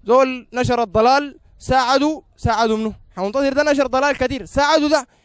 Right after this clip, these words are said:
حسين خوجلي، فتح له القناة بتاعته وقناة النيل الأزرق وغيرها من القنوات، فبيجي بيبثوا هذا الباطل،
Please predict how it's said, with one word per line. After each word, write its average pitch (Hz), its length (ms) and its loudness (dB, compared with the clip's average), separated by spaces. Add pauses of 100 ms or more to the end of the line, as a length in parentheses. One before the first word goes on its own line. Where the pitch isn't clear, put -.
(120)
حسين 220 220 -6
خوجلي، 247 360 0
فتح 202 260 -10
له 247 120 -4
القناة 233 300 0
بتاعته 214 320 -6 (580)
وقناة 220 840 2
النيل 226 220 0
الأزرق 226 380 0
وغيرها 285 400 4
من 277 120 0
القنوات، 254 440 0 (340)
فبيجي 247 380 -2
بيبثوا 269 520 -2
هذا 285 260 2
الباطل، 320 560 0